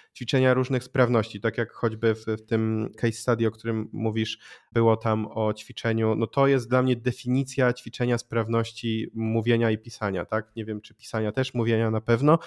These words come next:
Ja jak myślę o nauce języków, to często ludzie mówią, że to jest takie skomplikowane i w ogóle ja to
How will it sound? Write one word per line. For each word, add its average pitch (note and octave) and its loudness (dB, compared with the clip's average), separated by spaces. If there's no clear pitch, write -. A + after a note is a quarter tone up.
Ja B2 6
jak C#3+ 4
myślę C3 4
o B2 6
nauce B2 4
języków, A#2+ 2
to - 0
często C#3 4
ludzie B2+ 4
mówią, B2 4
że A2+ -2
to - -2
jest A#2+ -2
takie A#2 0
skomplikowane B2 2
i A#2 2
w A2+ -2
ogóle D#3+ 4
ja D3 4
to B2 -2